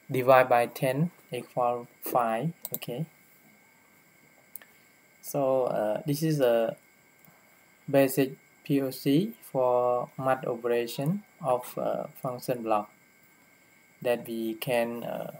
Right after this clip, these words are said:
write and test with the P O C. Yes, and,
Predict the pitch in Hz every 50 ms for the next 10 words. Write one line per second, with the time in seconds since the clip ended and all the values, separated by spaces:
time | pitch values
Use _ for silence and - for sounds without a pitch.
0 | - - - 131 123 123 123 127 127 - - - 110 104 - - - 139 135 135
1 | - - - - - - _ _ _ _ _ _ _ _ _ _ _ _ _ -
2 | 131 123 - - - - - - - - - - - _ _ _ _ _ _ _
3 | _ _ _ _ - - 139 131 127 123 - - - 131 143 180 208 - _ _
4 | _ _ _ - _ _ _ _ _ _ _ _ _ _ _ _ _ _ 120 117
5 | 120 143 147 - - - _ - 135 123 117 117 117 117 117 117 117 117